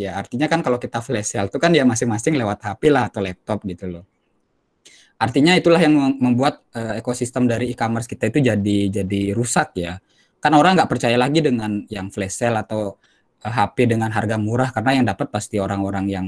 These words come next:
pakai teknologi lebih canggih gitu. Atau mungkin dia nge-hack servernya Shopee atau apa kan kita nggak tahu. Tapi, eh, hal-hal seperti itulah yang membuat e-commerce kita tuh jadi rusak. Eh, maksudnya kan itu harus dievaluasi ya oleh, oleh pihak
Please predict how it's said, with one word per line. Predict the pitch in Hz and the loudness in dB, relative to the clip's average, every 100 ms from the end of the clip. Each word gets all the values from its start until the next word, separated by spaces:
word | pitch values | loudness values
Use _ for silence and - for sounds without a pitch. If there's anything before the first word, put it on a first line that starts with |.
| 92 | -8
pakai | - 95 101 | -12 -10 -10
teknologi | - - 98 98 92 | -8 -4 0 0 0
lebih | 95 | -2
canggih | - 101 123 113 104 | -2 2 2 2 -2
gitu. | 92 - 85 - _ _ _ _ _ - | -8 -14 -18 -18 _ _ _ _ _ -12
Atau | 90 110 | -4 -2
mungkin | 107 104 120 | 0 2 2
dia | 113 123 | 4 2
nge-hack | 107 117 127 - | 0 0 -2 0
servernya | 113 - 104 107 107 | -2 -2 -4 -2 -4
Shopee | 104 135 139 151 | -2 0 4 4
atau | 131 117 | 4 2
apa | 107 135 | 0 0
kan | 147 | 0
kita | 135 120 107 | 0 -2 -6
nggak | 92 | -6
tahu. | 90 92 82 | -12 -12 -10
Tapi, | - 151 165 - - _ - | 0 0 0 -6 -20 _ -4
eh, | 104 | -2
hal-hal | 110 113 117 117 | 4 4 4 2
seperti | 117 117 123 | -2 -2 0
itulah | 127 139 | 2 4
yang | 143 127 | 4 4
membuat | 113 107 127 - _ | 4 4 2 0 _
e-commerce | - 110 104 107 110 | -14 -4 -2 -2 -4
kita | 101 107 | -6 -4
tuh | 123 | -2
jadi | 110 104 | -2 -4
rusak. | 95 - 92 90 _ _ _ _ _ - | -6 -8 -10 -10 _ _ _ _ _ -8
Eh, | 101 | -4
maksudnya | 101 98 113 127 151 147 | -2 -2 0 4 4 2
kan | 160 | 2
itu | 147 170 | 2 2
harus | 147 - | 0 0
dievaluasi | 123 117 113 113 101 147 | -2 0 0 0 0 0
ya | 110 | 0
oleh, | 104 - | -2 -4
oleh | 101 101 | -4 -4
pihak | 104 110 | -4 -6